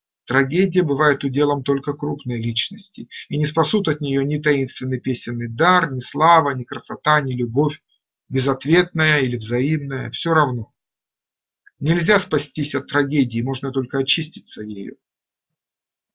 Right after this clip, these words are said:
цитируется по книге Королева Анна Ахматова.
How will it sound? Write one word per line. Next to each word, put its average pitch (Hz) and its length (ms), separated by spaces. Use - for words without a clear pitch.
цитируется 117 560
по - 100
книге 113 380
Королева 117 580
Анна 117 300
Ахматова. - 480